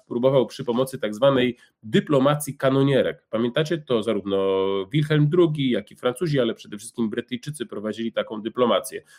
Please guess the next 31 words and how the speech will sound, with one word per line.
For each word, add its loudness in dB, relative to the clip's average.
Podprowadzali 4
pod -4
jakiś 0
wraży 2
port 2
w -20
krajach 4
kolonialnych 2
kanonierkę 6
przysłowiową, -2
czyli -2
okręt -2
wojenny, 2
i 2
mówili: 4
„Jak 4
wam 2
nam 0
nie 4
ustąpicie, -4
to -2
was 2
zbombardujemy”. 0
Tak -4
Japończyków 0
między -4
innymi 0
potraktowali -4
Brytyjczycy -8
swego -4
czasu. -4